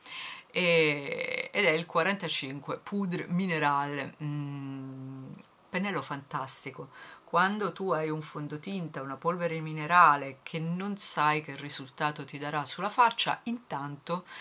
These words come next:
mettitelo <laughs> o mettitela con questo pennello, che sicuramente migliori la situazione e aiuti la situazione.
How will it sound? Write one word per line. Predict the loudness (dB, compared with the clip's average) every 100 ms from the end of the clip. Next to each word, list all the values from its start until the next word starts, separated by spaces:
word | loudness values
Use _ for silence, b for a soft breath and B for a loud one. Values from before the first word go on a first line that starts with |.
| B B
mettitelo | -4 2 4 2 0 -6 -2 2 2 4
<laughs> | 4 4 2 -2 -2 -4 -2 0
o | 2
mettitela | 2 0 -2 -4 -4 0 0 0
con | -4 -6
questo | -6 -6 -4
pennello, | -2 -2 -2 -2 -4
che | -6
sicuramente | -4 -6 -6 -6 -6 -8 -12 -10
migliori | -8 -6 -6 -8 -8
la | -8
situazione | -8 -8 -8 -6 -6 -6 -8 -8
e | -6
aiuti | -6 -6 -10 -10 -10
la | -10
situazione. | -12 -14 -14 -8 -8 -8 -12